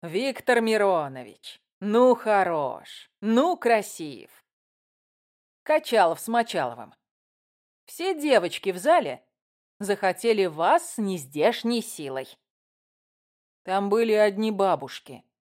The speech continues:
парировал Горяев. «Родненький, спасайте. Не передачу сделаю, а конфетку в хрустящей бумажке.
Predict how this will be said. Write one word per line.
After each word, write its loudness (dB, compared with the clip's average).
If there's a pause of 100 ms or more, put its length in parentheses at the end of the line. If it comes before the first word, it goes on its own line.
(220)
парировал -6
Горяев. -6 (1080)
«Родненький, 0
спасайте. -2 (960)
Не -2
передачу 0
сделаю, -4 (460)
а -4
конфетку 0
в -16
хрустящей -4
бумажке. -4